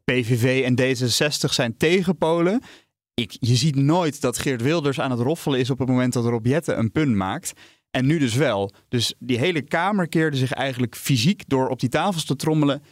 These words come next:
tegen Pieter Omtzigt. Iedereen was even klaar met hem op dat moment. En toen kwam Pieter Omtzigt daarna nog met een soort van verdedigingslinie. Van: "Ja, maar dit gaat echt wel gebeuren." Of:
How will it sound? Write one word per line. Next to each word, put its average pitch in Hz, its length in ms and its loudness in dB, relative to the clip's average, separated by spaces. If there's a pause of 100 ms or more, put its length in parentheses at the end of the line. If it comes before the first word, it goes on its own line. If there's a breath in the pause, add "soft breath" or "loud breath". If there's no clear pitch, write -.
(140 soft breath)
tegen 175 340 0
Pieter 131 240 0
Omtzigt. 151 480 0
Iedereen 165 360 2
was 127 160 0
even 110 260 -2
klaar 214 300 0
met 131 120 2
hem 107 180 0
op 101 80 -2
dat 101 180 -2
moment. 92 400 0 (520 loud breath)
En 131 100 2
toen 160 180 2
kwam 143 160 0
Pieter 139 220 0
Omtzigt 175 340 2
daarna 113 260 0
nog 107 140 -2
met 107 160 0
een 101 60 -4
soort 107 220 -4
van 95 280 -2
verdedigingslinie. 135 960 2
Van: 101 120 -4
"Ja, 95 220 -2
maar 104 160 -4 (180)
dit 120 260 -2
gaat 117 220 -4
echt - 220 -4
wel 120 160 2
gebeuren." 120 540 0
Of: - 160 -8